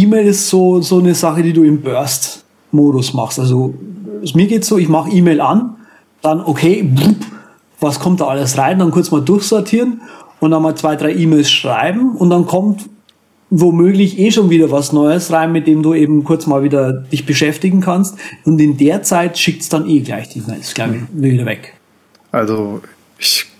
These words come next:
Speaker 2: guck mir so durch, lösch bei
Speaker 1: Mhm.
Speaker 2: E-Mail und dann tue ich definitiv ein Häkchen dran machen, flaggen und dann wird das morgens früh, werden die ganzen E-Mails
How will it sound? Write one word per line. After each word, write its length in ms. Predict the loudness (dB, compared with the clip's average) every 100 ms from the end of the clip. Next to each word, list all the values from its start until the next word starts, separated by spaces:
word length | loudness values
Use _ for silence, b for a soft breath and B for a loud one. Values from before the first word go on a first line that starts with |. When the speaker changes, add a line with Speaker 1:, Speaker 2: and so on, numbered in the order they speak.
| _ -6
Speaker 2:
guck 240 | -6 -2
mir 140 | -2
so 120 | 0 -2
durch, 560 | 0 0 0 -4 -6
lösch 360 | -2 -2 -2 -2
bei 160 | 0 2
Speaker 1:
Mhm. 60 |
Speaker 2:
E-Mail 280 | 2 2 0
und 260 | -2 -4 -2
dann 400 | -2 -2 -4 -4
tue 220 | 0 0
ich 180 | 0 -4
definitiv 640 | -4 -2 -2 -2 -2 -2
ein 100 | -2
Häkchen 400 | -2 -2 -2 -2
dran 160 | 0 0
machen, 340 | -2 -2 -4
flaggen 560 | -4 -2 0 -2 -4 -4
und 300 | -4 -4 -2
dann 180 | -2
wird 140 | -2 -2
das 180 | -4 -2
morgens 480 | 0 0 0 -4
früh, 560 | -8 -4 0 2 0 -2
werden 260 | -2 -2 -2
die 120 | -4
ganzen 340 | -6 -4 -6 -4
E-Mails 440 | -2 -2 -4 -8